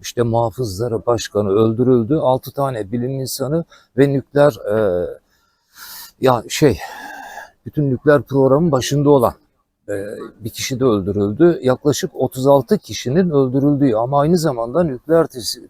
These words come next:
tesislerin yok edildiği anlatılıyor. Anlatılıyor değil, artık gerçek ortaya çıktı. Yeni Genelkurmay Başkanı, e, atandı. İran'ın düştüğü durum son derece aciz,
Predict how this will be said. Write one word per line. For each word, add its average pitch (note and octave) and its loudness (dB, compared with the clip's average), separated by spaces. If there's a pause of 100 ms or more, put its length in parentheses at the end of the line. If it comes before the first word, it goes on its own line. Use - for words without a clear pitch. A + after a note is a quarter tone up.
tesislerin B2 -2
yok C#3+ 4
edildiği D#2+ -6 (540)
anlatılıyor. G2+ -2
Anlatılıyor B2 0
değil, F#3 6
artık G#2+ -4
gerçek A2 -2
ortaya A#2+ 0
çıktı. - -4
Yeni C3+ 2 (580)
Genelkurmay C3+ 4
Başkanı, G2+ -4 (160)
e, G2 -4 (420)
atandı. A2 0 (460)
İran'ın E3+ 4
düştüğü E3+ 4
durum E3+ 4
son D#3 0
derece C#3 2
aciz, D3 2